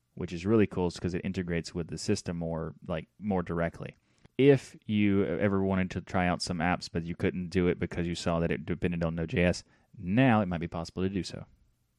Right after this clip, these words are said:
Darktable two point four point two was released, and this comes with a, like, it's basically just a maintenance update, but also it's got a nice, a couple nice features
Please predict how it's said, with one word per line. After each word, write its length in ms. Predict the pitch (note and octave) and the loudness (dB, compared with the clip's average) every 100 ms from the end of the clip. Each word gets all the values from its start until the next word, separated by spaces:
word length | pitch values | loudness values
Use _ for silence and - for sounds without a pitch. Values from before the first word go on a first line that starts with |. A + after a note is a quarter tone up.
| _ _ _ _ _ _ _ _ _ _ _ _ - | _ _ _ _ _ _ _ _ _ _ _ _ -6
Darktable 520 | - D#3 - C#3 A#2 - | 2 4 6 4 4 0
two 180 | D3 | -2
point 300 | C#3+ B2+ A#2 | 0 0 0
four 240 | - A#2+ B2 | 0 -2 0
point 260 | - G2 | 2 0
two 160 | - C#3+ | 2 4
was 160 | B2+ F#2 | 4 2
released, 420 | F2 F#2 B2 - - | 2 2 0 -8 -2
and 300 | G#2 G2 G2 | 2 2 4
this 160 | A2+ | 2
comes 260 | - A2+ G2+ | 4 2 2
with 140 | F#2+ | 0
a, 60 | F#2 F#2 | -2 -2
like, 220 | G#2 F#2+ - | -2 -2 -2
it's 140 | G#2+ | -4
basically 400 | G#2 C3 B2+ A#2 | 6 6 6 2
just 200 | G#2+ G#2+ | 2 2
a 60 | G#2 | 2
maintenance 320 | G#2+ C3+ B2+ | 2 2 2
update, 380 | C3+ B2+ C3 A#2 | 2 4 2 4
but 100 | G#2+ | 4
also 240 | B2 C3+ | 4 2
it's 60 | B2 | 4
got 160 | A#2+ G#2+ | 4 6
a 60 | |
nice, 320 | G#2 A2 G#2+ - | 4 4 2 -2
a 60 | |
couple 240 | B2 B2 A#2+ | 2 4 4
nice 160 | G2+ | 2
features 400 | - G#2 A#2 A#2+ | 0 -2 -2 -6